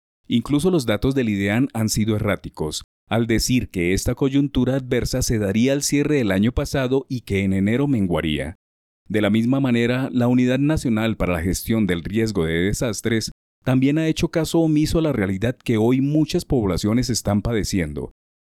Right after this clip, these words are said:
no solo por las manos criminales que inician incendios, sino por la escasez de agua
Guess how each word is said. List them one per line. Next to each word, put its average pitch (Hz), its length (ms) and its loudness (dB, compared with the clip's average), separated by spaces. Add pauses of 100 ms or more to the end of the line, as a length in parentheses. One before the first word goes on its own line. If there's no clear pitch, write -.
no 107 140 0
solo 123 260 2
por 135 140 -2
las 110 120 -2
manos 113 300 0
criminales 110 640 0
que 98 140 0
inician 117 400 0
incendios, 107 720 0 (260)
sino 107 260 2
por 98 160 0
la 98 80 -2
escasez 95 460 -2
de 120 160 0
agua 117 380 0